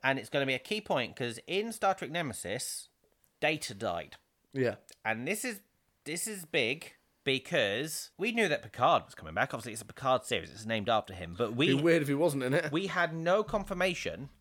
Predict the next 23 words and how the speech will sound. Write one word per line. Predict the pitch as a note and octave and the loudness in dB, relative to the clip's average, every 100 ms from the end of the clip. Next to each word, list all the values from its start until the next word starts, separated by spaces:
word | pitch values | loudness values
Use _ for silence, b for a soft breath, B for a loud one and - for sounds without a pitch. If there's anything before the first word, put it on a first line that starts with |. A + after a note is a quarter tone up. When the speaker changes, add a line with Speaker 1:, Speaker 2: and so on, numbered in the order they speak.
| A2+ | -2
Speaker 1:
that | B2+ A2+ - | -2 0 2
any | E3 F#3 G3 | 2 2 2
other | E3+ E3+ | 2 2
character | E3+ F#3+ E3 A#2+ - F#2 F#2+ G#2 | 0 4 4 2 0 2 2 2
from | A#2+ | -4
The | A2+ | -2
Next | A#2 - | -2 -2
Generation | A2+ G#2+ G2 - F2 F2 | -2 0 -2 -4 -6 -2
was | C3 | 0
actually | - B2+ | 0 -4
going | A2+ A#2+ A#2 | -2 -2 -2
to | A2+ | -4
be | B2 | -2
in | G#2+ | -2
it | E2 | -4
or | F2+ | -6
not. | F2 - | -10 -4
But | B2+ | 0
then | C#3 F3 | 2 2
the | F3 | 2
trailer | G3+ D#3+ A2 | 2 4 4
happened. | G#2+ - D#2+ - - - | 2 -2 -6 -16 -18 0
And, | A2+ A2 G#2 G2+ | 2 2 0 -8